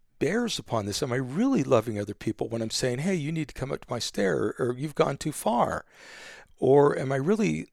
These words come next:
am I creating a commandment of duty out of something that was offered in love in the first place?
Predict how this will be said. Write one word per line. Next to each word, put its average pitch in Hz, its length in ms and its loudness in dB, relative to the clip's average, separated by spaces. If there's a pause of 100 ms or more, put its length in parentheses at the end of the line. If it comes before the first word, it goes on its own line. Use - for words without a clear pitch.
(280)
am 147 160 4
I 143 60 2
creating 180 920 4
a 127 80 2
commandment 139 720 0
of 110 160 -4
duty 180 480 0
out 123 160 0
of - 80 -6
something 147 400 -2
that 151 60 -6
was 156 240 -4
offered 104 400 0
in 107 180 0
love 117 300 6
in 101 80 -6
the 92 80 -8
first - 360 -12
place? - 420 -12